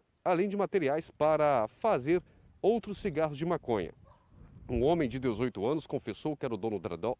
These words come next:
da droga e disse para os policiais que teria convidado o amigo para vir até este local para consumir entorpecentes. O outro disse que é usuário de entorpecentes, está fazendo tratamento para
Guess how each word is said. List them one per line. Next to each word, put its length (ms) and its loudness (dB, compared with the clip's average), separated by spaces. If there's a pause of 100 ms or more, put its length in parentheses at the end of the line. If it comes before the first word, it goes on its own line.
da 120 2
droga 420 0 (340)
e 60 -4
disse 240 -6
para 160 -2
os 80 -14
policiais 560 -4
que 140 -10
teria 320 -2 (100)
convidado 720 -2
o 60 0
amigo 340 -4 (340)
para 200 4
vir 180 0
até 180 -2
este 220 -4
local 340 0 (320)
para 140 2
consumir 420 -4
entorpecentes. 880 -2 (680)
O 100 -2
outro 440 2
disse 360 -6
que 640 -2 (140)
é 160 2
usuário 480 0
de 100 -12
entorpecentes, 720 -4 (140)
está 280 -2
fazendo 400 -4
tratamento 600 -4 (100)
para 220 2